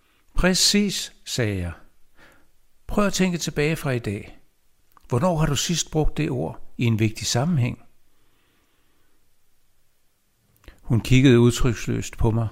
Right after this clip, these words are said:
Jeg havde aldrig set hundtigeren tydeligere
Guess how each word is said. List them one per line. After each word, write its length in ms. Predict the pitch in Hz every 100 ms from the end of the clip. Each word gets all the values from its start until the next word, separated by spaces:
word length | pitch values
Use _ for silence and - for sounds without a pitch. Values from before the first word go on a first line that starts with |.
| - - - - - - -
Jeg 100 | -
havde 200 | 104 - -
aldrig 320 | 135 - 113
set 260 | - 135
hundtigeren 640 | - 131 117 - 117 104 95
tydeligere 640 | - 131 143 127 120 107